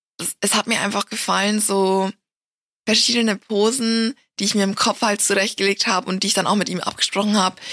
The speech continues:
wo er mir dann auch Tipps gegeben hat, weil ich mein, der Fotograf muss einen ja trotzdem lenken ein bisschen, weil man sich ja nicht immer direkt selber sieht und auch vom Licht her und allem.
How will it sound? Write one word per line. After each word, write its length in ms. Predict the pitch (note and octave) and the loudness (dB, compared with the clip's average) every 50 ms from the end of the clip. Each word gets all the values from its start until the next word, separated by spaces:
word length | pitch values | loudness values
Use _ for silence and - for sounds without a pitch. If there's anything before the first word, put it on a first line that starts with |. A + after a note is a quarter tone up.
| - - - | -12 -10 -6
wo 80 | - | -2
er 100 | - - | 0 0
mir 140 | G#3 F#3 F#3 | 2 2 2
dann 100 | F#3 F#3+ F#3 | 2 2 2
auch 120 | F3+ F#3+ | 2 0
Tipps 240 | - - G3+ - - | 0 -2 -2 -2 -2
gegeben 380 | - F#3 F#3+ - - F3+ F3+ G#3 | -2 -2 -2 0 -2 0 0 0
hat, 320 | G3+ F3+ F3+ - - - - | 2 0 0 -2 -4 -6 -2
weil 200 | - F3 F3 F3+ | 0 0 0 2
ich 100 | F3+ - - | 0 0 0
mein, 200 | F3+ F3 F#3+ - - - - - - - - - - - - | 0 0 -2 -6 -10 -16 -18 -16 -18 -18 -20 -20 -20 -4 -2
der 80 | - G3+ | -2 0
Fotograf 560 | A3 F#3 F3+ E3+ F3+ F3+ F#3 F#3+ F#3 - - - _ _ _ | 2 0 0 2 2 2 2 2 0 -2 -6 -12 _ _ _
muss 160 | G3 G#3+ G3+ - | 2 2 2 2
einen 140 | - G3 | 2 0
ja 60 | F#3+ F3 | 2 2
trotzdem 300 | - F#3+ - - G#3 G3 | 2 0 0 0 0 0
lenken 380 | F3 F3 - F#3+ G3 - - G#3+ | 0 0 0 0 -2 -2 -2 -2
ein 60 | G3+ | 0
bisschen, 600 | G3 G3+ - - - G3+ G3 G3 G3 G3 G#3 - _ _ _ _ _ _ _ | 0 0 0 0 0 0 0 0 0 -2 -4 -6 _ _ _ _ _ _ _
weil 100 | - F3+ | -2 0
man 280 | F#3 F#3 F3+ E3 D3+ F3 | 0 0 0 -2 -2 -2
sich 200 | - - G3+ - | -2 0 0 2
ja 100 | G3 F#3 | 2 2
nicht 180 | F3+ F#3+ - | 0 -2 -2
immer 340 | - F3 F3 F3 E3+ E3 - - | -2 -2 0 0 0 0 -2 -6
direkt 400 | - - - F#3 F3 F3+ F3 - | -6 -2 0 0 0 0 -2 -2
selber 240 | - G#3+ F#3 F3 F#3 | 0 0 0 2 0
sieht 360 | F#3 - G#3+ G#3 G#3+ G#3+ G3+ | 0 0 0 0 0 2 0
und 160 | - - E3+ | 0 -2 -2
auch 100 | - - | -2 -4
vom 180 | - - G3 F#3 | -4 -2 -2 0
Licht 280 | F#3+ G3 F#3+ - - - | 0 0 0 -2 -2 -2
her 100 | G#3 F#3+ | -2 -2
und 80 | F#3 - | -2 0
allem. 320 | - F#3+ G3 F#3+ G3 - | 0 0 2 0 0 -2